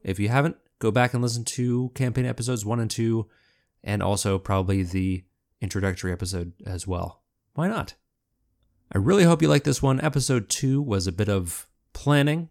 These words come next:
a bit of exposition, and I'm happy to say this one starts out right away with violence. It's gonna be a lot of fun. A few quick words first. If you follow us on Facebook or Twitter,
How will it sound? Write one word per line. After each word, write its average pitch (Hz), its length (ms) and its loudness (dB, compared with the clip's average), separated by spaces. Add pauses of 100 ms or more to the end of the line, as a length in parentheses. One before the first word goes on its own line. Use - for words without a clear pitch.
a 113 60 -6
bit 110 100 2
of 101 220 0
exposition, 127 800 -2 (240)
and 113 80 -2
I'm 107 80 -2
happy 151 240 2
to 131 80 2
say 131 160 2
this 120 180 0
one 110 80 0
starts 117 340 0
out 107 200 0 (340)
right 135 220 2
away 117 180 4
with 101 160 2
violence. 90 560 -4 (180)
It's - 120 -12
gonna 196 100 0
be 170 80 2
a 156 60 4
lot 107 160 4
of - 60 -4
fun. - 260 -10 (1600)
A 113 60 2
few 196 280 2
quick 160 260 2
words 127 280 4
first. - 580 -2 (380)
If 120 160 4
you 104 80 2
follow 107 320 2
us 101 140 -2
on 104 360 -2
Facebook 110 540 -4 (180)
or 98 320 -4
Twitter, 156 540 0